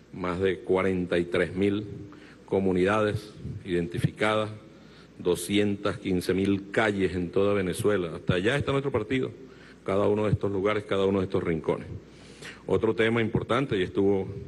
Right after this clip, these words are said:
como invitado nuestro camarada hermano Pedro Infante, estuvo Héctor también, Pedro Infante por la Dirección Nacional de la J P S V, que este domingo, este fin de semana, hicieron una extraordinaria jornada en toda Venezuela.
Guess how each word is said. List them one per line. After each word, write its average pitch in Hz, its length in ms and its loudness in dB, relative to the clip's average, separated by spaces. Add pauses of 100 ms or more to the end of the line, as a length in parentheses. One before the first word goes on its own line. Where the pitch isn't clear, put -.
como 87 140 -4
invitado 92 640 0 (580)
nuestro 85 360 -4
camarada 87 400 2
hermano 95 320 0
Pedro 95 320 2
Infante, 110 580 0 (680)
estuvo 85 260 2
Héctor 95 340 -2
también, 101 540 0
Pedro 90 160 0
Infante 98 380 0
por 90 100 0
la 87 80 2
Dirección 90 640 0 (560)
Nacional 90 500 0
de 95 120 2
la 90 120 0
J 92 300 0
P 92 120 -2
S - 120 0
V, 117 260 2 (440)
que 80 180 -2
este 95 220 0
domingo, 98 440 2
este 95 140 -4
fin 98 160 2
de 98 80 2
semana, 95 380 0 (420)
hicieron 92 380 2
una 101 120 2
extraordinaria 98 1160 0
jornada 98 720 0
en 95 160 -2
toda 113 280 2
Venezuela. 98 580 0